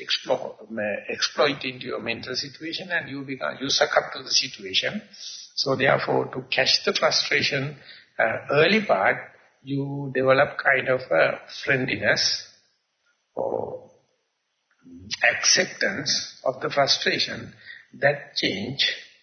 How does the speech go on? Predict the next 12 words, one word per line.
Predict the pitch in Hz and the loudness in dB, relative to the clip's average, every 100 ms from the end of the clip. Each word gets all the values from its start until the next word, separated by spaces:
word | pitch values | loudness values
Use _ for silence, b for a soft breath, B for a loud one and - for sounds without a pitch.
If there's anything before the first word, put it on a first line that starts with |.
| - | 2
that | 131 131 - | 2 4 0
attitude, | - 190 - - - - - b b b b | 0 -2 -4 -6 -6 -8 -16 b b b b
uh, | 120 120 - - | 2 4 2 0
is | 135 143 135 156 | -2 -2 -2 -4
the | |
most | 135 127 135 151 143 - - - | -4 0 0 2 2 0 -8 -6
important | 143 143 180 139 113 104 104 | -4 0 4 4 2 -2 0
one. | 117 147 | 0 0
Otherwise, | 143 131 127 123 123 - 131 | -4 0 2 4 2 -2 -8
you | 123 | 0
are | 127 147 139 | 4 4 2
naturally, | 120 - 165 151 - - - - | 0 0 -2 0 0 0 -8 -10